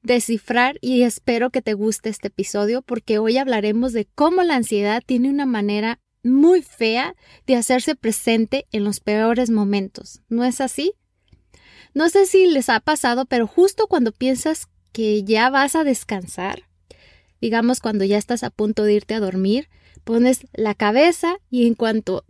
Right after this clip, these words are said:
pones la cabeza en la almohada, surgen esos pensamientos acelerados o tal vez te da un ataque de ansiedad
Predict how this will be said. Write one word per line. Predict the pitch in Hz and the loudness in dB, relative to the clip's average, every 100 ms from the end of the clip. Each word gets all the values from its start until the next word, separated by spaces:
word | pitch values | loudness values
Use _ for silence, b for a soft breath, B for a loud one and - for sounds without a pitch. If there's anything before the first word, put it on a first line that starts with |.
| _ | _
pones | 294 302 320 | 0 2 2
la | 302 262 | 2 0
cabeza | 233 240 226 | -2 -2 -2
en | 202 | -2
la | 180 | -2
almohada, | 170 - 196 226 330 392 453 403 | -4 -6 -4 0 0 0 -2 -8
surgen | - 269 262 254 269 | -6 0 2 2 2
esos | 254 269 254 | 0 -2 -8
pensamientos | 226 202 196 202 208 240 220 | -8 -6 -4 -4 -4 -6 -8
acelerados | 202 185 180 190 190 202 - - _ | -6 -4 -2 -2 -4 -6 -12 -18 _
o | - 202 | -8 -6
tal | - 269 370 | -2 0 2
vez | 359 349 403 - b b b b - | 2 2 0 -6 b b b b -4
te | 254 | 2
da | 269 320 | 4 2
un | 320 294 | 2 0
ataque | 277 247 - 269 | -2 -4 -4 -4
de | 233 | -4
ansiedad | 208 - 196 196 175 | -6 -6 -6 -6 -8